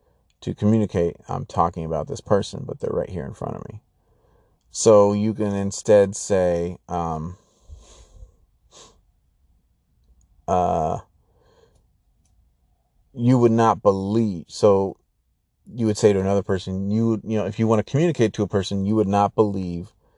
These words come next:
the fucking shit that Donald Trump said to me yesterday," right? If you wanted to say that. And I'm not talking shit on Donald Trump. I don't, I'm a, I'm nonpartisan, by the way. I'm just using it 'cause everyone knows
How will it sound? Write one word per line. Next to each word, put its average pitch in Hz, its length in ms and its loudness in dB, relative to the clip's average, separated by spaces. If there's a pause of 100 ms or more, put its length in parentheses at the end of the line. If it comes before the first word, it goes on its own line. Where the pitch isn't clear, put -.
(300)
the 95 60 -10
fucking 92 640 -6 (320)
shit - 380 -2 (300)
that 90 280 -2 (720)
Donald 92 300 0
Trump 90 200 -6
said 78 200 -4
to - 40 -12
me 69 140 -8
yesterday," - 400 -12 (400)
right? 95 200 -6 (360)
If - 60 -14
you 101 80 0
wanted 85 120 -2
to 85 60 -4
say 78 180 -2
that. 60 200 -6 (180)
And 110 100 -2
I'm 95 260 -4 (420)
not 113 360 0
talking 107 320 0
shit - 280 0
on 104 140 -2
Donald 107 240 2
Trump. 107 240 -2
I 98 80 -4
don't, 98 220 -4 (800)
I'm 95 140 0
a, 87 240 -2
I'm 95 100 0
nonpartisan, 92 640 0
by - 100 -6
the - 80 -8
way. - 100 -12 (560)
I'm 101 80 -4
just 101 160 -2
using 104 260 0
it - 160 -4 (140)
'cause 98 180 -4
everyone 90 260 0
knows 85 380 -10